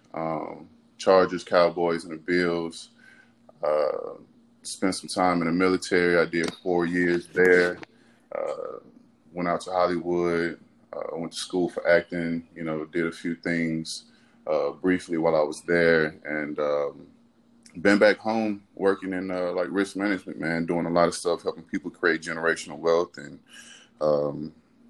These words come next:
just got back in school, uh, online, you know. So, man, just doing a few things. Uh, that's why I say I'm a Renaissance man. You know, if it's something that I feel like I can do or I wanna do, I just, I go ahead and do it and add it to my belt, you know?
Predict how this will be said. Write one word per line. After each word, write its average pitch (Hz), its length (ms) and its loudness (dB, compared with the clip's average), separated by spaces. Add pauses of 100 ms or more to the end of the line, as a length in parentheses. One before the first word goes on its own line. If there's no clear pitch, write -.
(460)
just - 380 -6
got 82 180 4
back 82 160 4
in 82 80 -12
school, 85 480 0 (100)
uh, 73 280 -4 (280)
online, 80 720 -2
you 87 100 -14
know. 82 160 -6
So, 98 200 2
man, 101 220 2
just 101 340 -4
doing 107 160 4
a 104 60 2
few 110 180 -2
things. 107 600 0 (380)
Uh, 85 280 4
that's 90 160 -2
why 90 140 6
I - 20 6
say 90 160 -2
I'm 85 100 0
a 85 60 -2
Renaissance 87 520 -2
man. 82 520 -2
You 78 80 -4
know, 80 420 -2 (140)
if - 180 -6
it's - 140 -4
something 87 180 -2
that 85 80 -2
I 80 80 6
feel - 220 2
like 85 180 2
I 82 80 2
can 78 220 -10
do 87 240 4
or 76 200 4
I 80 60 8
wanna 85 360 0
do, 80 260 -2
I 80 60 2
just, - 320 -12 (340)
I 82 80 2
go 87 200 6
ahead 92 140 6
and 82 140 0
do 92 160 2
it 82 80 0
and 80 100 -6
add 85 200 2
it 82 100 -6
to - 100 -8
my 80 140 -2
belt, 85 340 2 (340)
you - 80 -16
know? 80 140 -10